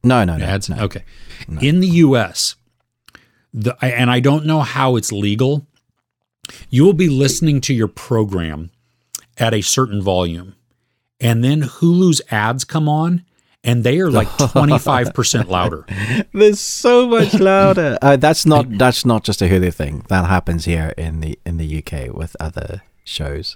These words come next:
Speaker 1: and
Speaker 2: That,
Speaker 1: networks.
Speaker 2: that should be illegal. Um, it go,
Speaker 1: It's
Speaker 2: 'cause
Speaker 1: such
Speaker 2: what
Speaker 1: a,
Speaker 2: happens
Speaker 1: it's a tactic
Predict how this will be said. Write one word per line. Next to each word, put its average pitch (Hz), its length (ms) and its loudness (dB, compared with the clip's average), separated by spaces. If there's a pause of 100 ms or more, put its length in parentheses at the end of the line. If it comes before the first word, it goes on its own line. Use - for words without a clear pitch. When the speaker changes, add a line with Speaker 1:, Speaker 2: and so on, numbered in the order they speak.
Speaker 1:
and - 140 -2
Speaker 2:
That, 135 260 -2
Speaker 1:
networks. - 260 -14 (120)
Speaker 2:
that 143 280 0
should 175 220 -2
be 143 260 0
illegal. 107 360 -2 (560)
Um, 110 320 -2
it 127 100 2
go, 156 160 0
Speaker 1:
It's 143 140 0
Speaker 2:
'cause 151 140 2
Speaker 1:
such 113 100 4
Speaker 2:
what 104 80 2
Speaker 1:
a, 123 60 4
Speaker 2:
happens 160 280 0
Speaker 1:
it's 127 140 0
a 135 40 4
tactic 123 540 0